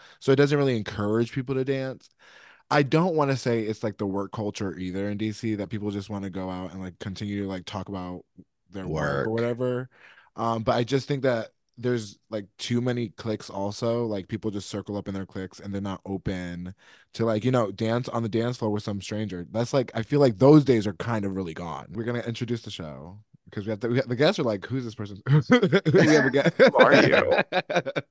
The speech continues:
Speaker 2: We are kicking off episode six of Wait, Don't Do It with Giorgio Takunakis.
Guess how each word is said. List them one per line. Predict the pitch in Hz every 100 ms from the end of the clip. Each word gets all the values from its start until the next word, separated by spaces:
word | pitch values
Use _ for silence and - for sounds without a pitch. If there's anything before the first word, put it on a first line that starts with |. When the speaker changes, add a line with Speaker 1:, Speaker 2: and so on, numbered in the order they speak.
| _
Speaker 2:
We | 113 120
are |
kicking | 101 - 131 120 117 110 -
off | 98 92 92 104
episode | 110 110 107 90 -
six | - - 156 151 -
of | 104 90
Wait, | 90 85
Don't | 87 85
Do | 78 80
It | 78 - - - _
with | 101 107 92
Giorgio | 92 92 92 92 90 92
Takunakis. | 92 85 98 98 104 160 143 120 107 104 98 90 85